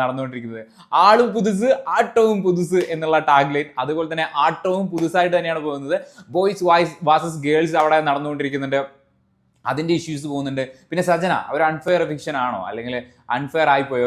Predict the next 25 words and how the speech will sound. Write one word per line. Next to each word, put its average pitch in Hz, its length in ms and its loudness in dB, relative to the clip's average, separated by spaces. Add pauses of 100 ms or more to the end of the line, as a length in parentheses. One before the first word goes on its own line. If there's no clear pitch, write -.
ഇത്രയും 156 240 -2
പെട്ടെന്ന് 143 240 -2
തന്നെ 135 160 -4
ഒരു 151 80 -6 (160)
കണ്ടസ്റ്റന്റ് 147 420 -4
അതിൻ്റെ 143 180 -8
ഉള്ളിൽ 143 240 -6
വന്ന് 135 200 -6
ഇത്രയും 147 240 -6
പെട്ടെന്ന് 135 180 -6
തന്നെ 131 140 -10
പുറത്താവേണ്ടിയിരുന്നോ? 127 640 -2 (420)
അതോ 214 120 4 (180)
വേറെ 220 320 6
ആരെങ്കിലും 214 400 0
പുറത്താക്കാൻ 180 460 4 (120)
വെച്ചിരുന്ന 180 400 0 (120)
ഒരു 160 180 0
കെണിയിൽ 160 340 0 (220)
സജന 156 360 2 (100)
കുടുങ്ങിയ, 147 340 -4
അതായത് 165 240 -4 (460)
വലിയ 226 360 4
മീനിനെ 220 360 0
കൊടുക്കാൻ 196 340 4